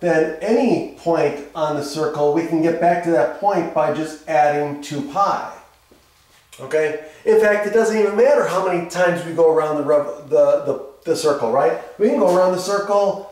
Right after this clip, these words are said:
a hundred times and add, add multiple,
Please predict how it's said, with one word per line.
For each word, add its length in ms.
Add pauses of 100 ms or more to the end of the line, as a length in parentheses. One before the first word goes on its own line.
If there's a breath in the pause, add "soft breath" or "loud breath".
a 80
hundred 420
times 720
and 140
add, 440
add 400
multiple, 840